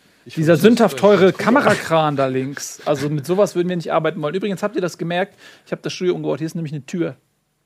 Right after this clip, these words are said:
Speaker 2: Seht ihr das? Oh, knatscht ein bisschen. Und da kommt ein bisschen Luft rein. Deswegen hab ich die Tür so aufgemacht. Also das ist zum Beispiel,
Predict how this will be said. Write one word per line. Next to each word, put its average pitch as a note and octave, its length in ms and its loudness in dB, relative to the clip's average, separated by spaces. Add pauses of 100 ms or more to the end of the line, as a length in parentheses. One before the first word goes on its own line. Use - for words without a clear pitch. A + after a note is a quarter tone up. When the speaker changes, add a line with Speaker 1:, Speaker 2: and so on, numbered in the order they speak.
(320)
Speaker 2:
Seht D#3+ 220 -2
ihr G3+ 80 4
das? - 180 -6 (1300)
Oh, F3 280 -16
knatscht - 300 -18
ein E3+ 40 -14
bisschen. C3 140 -14 (220)
Und - 60 -12
da D3+ 100 2
kommt F#3+ 200 -6
ein - 0 -
bisschen E3 240 -6
Luft - 260 -4
rein. C3+ 260 -10 (360)
Deswegen D#3 260 -8
hab D#3+ 80 -4
ich D3+ 60 -16
die E3 100 -10
Tür G3 200 -4
so D#3 120 -4
aufgemacht. C#3 560 -10 (440)
Also D3 200 -4
das D3+ 160 -4
ist F3 120 -12
zum F#3+ 100 -6
Beispiel, F3 340 -4